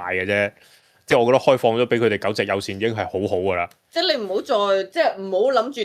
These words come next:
Speaker 2: 聽嗰啲人講話整多啲咩規咩範啊，剩啊嗰啲嘢唔使嘅。
Speaker 1: 啲人食佢做咗政府啦。
Speaker 2: 啱啊，政府你冇聽佢哋講，我覺得而家做得非常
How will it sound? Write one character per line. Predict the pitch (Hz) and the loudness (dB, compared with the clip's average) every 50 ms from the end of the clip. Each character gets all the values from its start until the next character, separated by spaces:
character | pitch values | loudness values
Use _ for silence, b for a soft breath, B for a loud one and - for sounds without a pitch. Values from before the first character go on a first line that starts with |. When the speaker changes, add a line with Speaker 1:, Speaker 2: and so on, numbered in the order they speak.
| 208 | -4
Speaker 2:
聽 | - 262 247 254 254 | 0 0 0 0 0
嗰 | 226 220 | -2 -2
啲 | 220 | 0
人 | 240 202 160 165 156 | 2 0 0 0 -2
講 | - 160 147 165 185 214 | -4 -2 0 0 0 2
話 | 208 180 180 | 2 2 2
整 | 180 - 170 180 208 208 | 0 -2 -6 -6 -6 -4
多 | 214 214 208 208 | -2 -2 -2 -2
啲 | 208 220 214 214 | -2 -6 -6 -4
咩 | 214 208 | -2 -4
規 | 202 202 - 226 202 196 196 190 | -4 -2 0 2 2 2 2 2
咩 | 196 185 185 | 2 0 0
範 | 185 - 185 160 147 147 143 143 156 | 0 0 -2 -2 0 0 -2 -4 -6
啊， | 165 165 | -8 -8
剩 | 160 - 156 139 | -8 -10 -12 -10
啊 | 160 156 147 139 | -10 -12 -10 -10
嗰 | 156 160 | -10 -8
啲 | 143 165 175 165 147 | -6 -6 -6 -6 -4
嘢 | 143 143 143 | -6 -6 -8
唔 | - - 113 139 | -10 -12 -18 -18
使 | - - | -14 -10
嘅。 | 113 123 147 165 170 170 165 156 151 143 139 131 | -10 -8 -8 -6 -6 -4 -4 -4 -4 -4 0 2
Speaker 1:
啲 | |
人 | 139 113 - | 2 2 2
食 | - - 123 | 2 -2 -2
佢 | - - 113 | 0 0 2
做 | - 107 113 117 | 4 6 4 6
咗 | - | 4
政 | 110 113 | 2 0
府 | 110 - 107 113 | 0 -2 0 2
啦。 | 113 117 113 113 110 117 117 110 _ _ - | 2 2 0 -2 -10 -14 -18 -20 _ _ -8
Speaker 2:
啱 | 160 160 165 160 160 160 160 151 151 | -6 -4 -2 -2 -2 -4 -6 -8 -12
啊， | 143 139 135 131 135 131 110 127 131 120 - - 165 170 | -12 -12 -10 -10 -10 -10 -10 -10 -10 -12 -12 -14 -16 -14
政 | 151 147 | -14 -12
府 | 147 156 170 | -8 -6 -4
你 | 170 165 | -4 -4
冇 | 156 151 156 | -6 -8 -12
聽 | - 190 180 160 156 165 | -10 -8 -8 -8 -8 -8
佢 | 165 165 | -10 -10
哋 | 139 143 139 135 | -10 -10 -10 -8
講， | - 127 | -8 -8
我 | 123 127 135 139 139 147 156 156 | -8 -8 -8 -10 -12 -12 -12 -10
覺 | 147 165 160 165 165 156 | -6 -4 -2 -2 -2 -2
得 | 151 123 | -2 -4
而 | 131 | -6
家 | 151 | -6
做 | - 170 147 143 | -6 -6 -6 -6
得 | 160 | -6
非 | 165 - _ - 214 175 147 123 | -10 -8 _ -2 0 0 0 -4
常 | 131 - 147 | -8 -8 -8